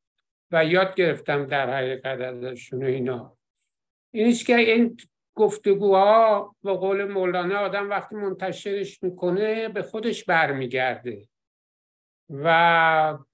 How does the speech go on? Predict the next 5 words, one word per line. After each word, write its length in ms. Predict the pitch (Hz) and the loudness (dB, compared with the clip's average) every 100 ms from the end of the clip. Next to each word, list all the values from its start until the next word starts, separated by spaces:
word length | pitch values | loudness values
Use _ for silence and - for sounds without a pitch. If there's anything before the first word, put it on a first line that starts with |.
| _ | _
آدم 760 | - 170 160 180 185 196 196 190 | -4 -2 2 2 2 0 -6 -6
به 760 | 180 180 170 165 165 156 156 - | 0 2 4 2 0 -4 -6 -10
هم 380 | - 185 190 185 | -8 -2 -2 -2
خودش 520 | - 202 226 214 - | -8 -6 -6 -8 -2
رو 380 | 208 208 196 | 0 0 -2